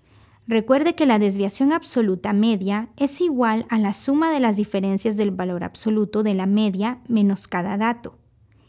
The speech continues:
El resultado se divide entre el total de datos, por lo que hacemos lo siguiente.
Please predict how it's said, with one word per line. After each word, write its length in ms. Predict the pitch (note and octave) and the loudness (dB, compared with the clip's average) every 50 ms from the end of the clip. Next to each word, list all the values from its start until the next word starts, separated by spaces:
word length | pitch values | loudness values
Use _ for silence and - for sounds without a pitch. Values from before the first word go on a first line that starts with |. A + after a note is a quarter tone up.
| - | -12
El 180 | - B3 A3 G#3+ | -4 0 2 2
resultado 600 | A#3 B3+ - - E4 D#4 - - B3+ A3+ A3 A3+ | 2 0 0 0 -2 0 0 0 0 2 2 0
se 180 | A3+ - - G#3+ | 0 0 0 -2
divide 540 | G3+ F#3+ F3+ F#3 G#3 G#3 F#3 G3+ A3 A3 - | -2 -2 -2 0 0 0 0 0 -2 -4 -2
entre 360 | - B3 A#3 A3 - A3+ G#3+ | 2 6 6 6 4 4 0
el 100 | G3 F#3+ | 0 0
total 400 | - F#3+ F#3+ F#3+ - G3 F#3+ G3 | -2 -4 -6 -4 -4 -4 -2 -2
de 120 | F#3+ G3+ G3+ | -2 -2 0
datos, 540 | B3 C4 C4 B3+ - - - - - - _ _ _ _ _ _ _ _ | 0 0 0 -2 -6 -14 -16 -16 -18 -20 _ _ _ _ _ _ _ _
por 180 | - F#3+ F#3 | -2 0 2
lo 100 | C#4 B3 | 2 2
que 100 | A#3+ A3 | 2 2
hacemos 360 | G#3 - - G#3+ G#3+ A3+ A3+ A3 | -2 2 2 4 4 4 4 4
lo 100 | A3+ G#3+ | 2 0
siguiente. 540 | - A3+ F#3+ G3 F#3+ E3+ - - _ - | 0 -2 -2 -2 -4 -4 -6 -12 _ -20